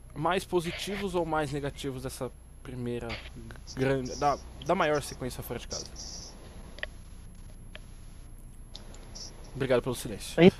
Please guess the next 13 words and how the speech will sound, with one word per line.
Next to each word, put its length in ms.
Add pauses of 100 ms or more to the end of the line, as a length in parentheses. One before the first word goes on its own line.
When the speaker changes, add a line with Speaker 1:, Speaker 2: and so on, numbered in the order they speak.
(420)
Speaker 2:
então, 500 (580)
<laughs> 560
é, 400 (120)
eu 200
acho 220
que 120
positivo. 840 (100)
A 380
gente 600 (180)
teve 180
a 40
oportunidade 680
de, 340